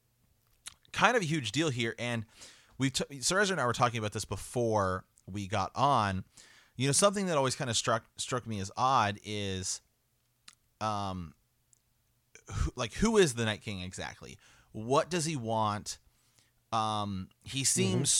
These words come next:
Speaker 1: so powerful. Why? What is it about the wall? There's some stuff that we,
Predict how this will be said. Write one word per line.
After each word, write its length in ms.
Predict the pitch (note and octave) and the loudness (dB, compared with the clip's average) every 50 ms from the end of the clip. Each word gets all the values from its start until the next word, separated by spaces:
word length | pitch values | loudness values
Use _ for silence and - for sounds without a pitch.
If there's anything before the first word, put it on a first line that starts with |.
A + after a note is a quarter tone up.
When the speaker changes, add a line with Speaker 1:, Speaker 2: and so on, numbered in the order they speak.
| - D#3 | 4 4
Speaker 1:
so 140 | C#3+ C#3 C3 | 4 4 2
powerful. 920 | - - - C#3 C3+ C#3+ D3+ D3 C3 - - - A2+ G#2+ G2+ G2+ F#2+ F#2 - _ _ _ _ _ _ _ _ _ | 0 2 4 6 8 8 8 6 4 2 0 -2 -2 0 0 0 -2 -4 -6 _ _ _ _ _ _ _ _ _
Why? 640 | A#2+ A2+ G#2 G#2+ A2 A#2+ B2 C3 C3+ C#3 C#3+ D3 A#2+ | -10 -8 -6 0 4 6 8 10 10 10 8 6 4
What 260 | A#2+ A#2 C#3+ E3 E3+ | 4 4 6 6 6
is 140 | E3+ D#3 C#3 | 4 2 0
it 100 | D3+ B2 | -2 -2
about 260 | A#2 G#2+ G#2+ - - | 0 0 -2 -2 -2
the 60 | F#2+ | -6
wall? 680 | F2+ F2+ F#2 G2 A2 A#2 B2 B2 B2+ C3+ C#3 C#3+ D3 C3+ | -8 -6 -4 0 2 4 4 4 4 2 2 0 -2 -6
There's 220 | A#2 G#2+ G#2 G2 - | -6 -6 -6 -6 -6
some 160 | - F#2 F2+ | -8 -8 -6
stuff 300 | - - - A2 A2 - | -6 -4 -4 -4 -6 -6
that 80 | A2+ F#2 | -8 -8
we, 160 | G2+ G2+ | -8 -8